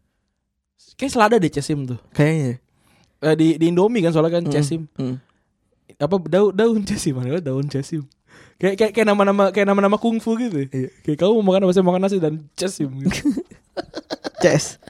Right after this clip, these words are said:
Speaker 1: Terus apa lagi nih? Apa yang terjadi lagi
Speaker 2: Kalau,
Speaker 1: minggu
Speaker 2: kalau
Speaker 1: ini?
Speaker 2: si, si, apa, kalau C S itu apa sih C S?
Speaker 1: Apaan?
Speaker 2: C S.
Speaker 1: C S.
Speaker 2: C S itu singkatan ya?
Speaker 1: C S tuh coba, coba sentel. Oh, singkatan gue C S. C S. Apa sih?
Speaker 2: Iya, iya tahu kan?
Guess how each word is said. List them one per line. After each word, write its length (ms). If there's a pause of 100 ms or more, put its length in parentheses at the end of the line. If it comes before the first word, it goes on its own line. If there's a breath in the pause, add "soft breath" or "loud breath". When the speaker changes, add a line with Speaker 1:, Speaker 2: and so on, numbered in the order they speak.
(520 loud breath)
Speaker 1:
Terus 120
apa 160
lagi 200
nih? 280
Apa 200
yang 100
terjadi 220
lagi 120
Speaker 2:
Kalau, 120
Speaker 1:
minggu 160
Speaker 2:
kalau 120
Speaker 1:
ini? 80
Speaker 2:
si, 100 (140)
si, 160 (220)
apa, 200 (140)
kalau 200
C 120
S 120
itu 100
apa 100
sih 120
C 120
S? 160 (140)
Speaker 1:
Apaan? 240
Speaker 2:
C 100
S. 180 (800 soft breath)
Speaker 1:
C 100
S. 160 (480)
Speaker 2:
C 80
S 120
itu 120
singkatan 320
ya? 80 (120)
Speaker 1:
C 120
S 240
tuh 420 (460 soft breath)
coba, 340 (100)
coba 300
sentel. 400
Oh, 140
singkatan 320
gue 100
C 100
S. 140 (680 soft breath)
C 120
S. 500
Apa 200
sih? 160
Speaker 2:
Iya, 320
iya 180
tahu 180
kan? 140